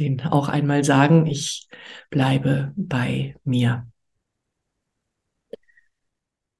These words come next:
Und ich möchte diesem Satz noch etwas hinzufügen, nämlich,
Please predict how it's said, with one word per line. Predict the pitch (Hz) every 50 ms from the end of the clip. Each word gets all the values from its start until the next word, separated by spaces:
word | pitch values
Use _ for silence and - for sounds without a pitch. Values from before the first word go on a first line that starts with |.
| _ _ _
Und | - 175 160
ich | 160 160
möchte | 170 175 180 175 - - 220 208 202
diesem | 202 - 185 185 180 180 185 190 190 190
Satz | 170 175 165 165 165 -
noch | - 165 170
etwas | 151 156 - 165 156 - -
hinzufügen, | 170 170 - - - 220 220 - - 160 151 151 160 156
nämlich, | 156 156 156 156 156 151 151 151 147 147 - - - - -